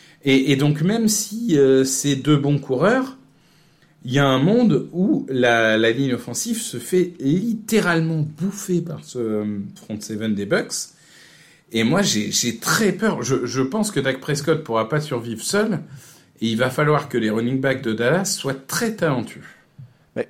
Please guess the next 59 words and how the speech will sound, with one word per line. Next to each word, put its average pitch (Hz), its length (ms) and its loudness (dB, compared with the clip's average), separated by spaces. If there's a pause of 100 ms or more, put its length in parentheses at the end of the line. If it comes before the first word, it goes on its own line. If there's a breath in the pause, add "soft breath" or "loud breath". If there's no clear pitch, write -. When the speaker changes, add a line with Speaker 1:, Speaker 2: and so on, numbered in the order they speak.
Speaker 2:
pour 131 200 0
moi, 180 160 0
de 185 60 -4
toute 113 100 -10
façon, 117 240 -2
c'est 120 160 -4
un 92 100 0
vrai 104 160 -2
test 143 240 -6
pour 95 140 -2
l'attaque 101 420 -2
de 104 80 -2
Dallas, 110 380 0
en 101 80 -6
fait, 98 240 -4
parce - 160 -10
que 87 100 -14
t'as 92 140 -4
CeeDee 95 280 -10
Lamb 98 160 -6
qui 98 120 -6
arrive 87 200 -2
en 87 140 -6
un, 120 300 -2
t'as 95 120 -6
cette - 280 -8
ligne, 113 260 -2
t'as 95 140 -8
ces - 160 -8
coureurs, 101 320 0
et 90 80 -4
cetera. 127 320 2 (320 loud breath)
L'attaque 117 320 2
des 117 80 2
Buccaneers, 113 480 0
comme 107 100 -6
tu 101 160 -12
disais, 113 320 -2
c'est 110 180 -4
du 101 160 -12
top - 220 -6
niveau, 107 340 -4
on 120 140 -4
sait - 140 -6
à 95 80 -4
peu 98 100 -6
près 98 160 -6
ce - 80 -8
qu'on 101 200 -4
a, 117 400 2
euh, 98 40 -4
même 92 220 -6
si - 100 -12
c'était - 200 -20
pas - 100 -8
toujours - 240 -14
régulier 90 240 -6
l'an 90 100 -4
dernier. 98 320 0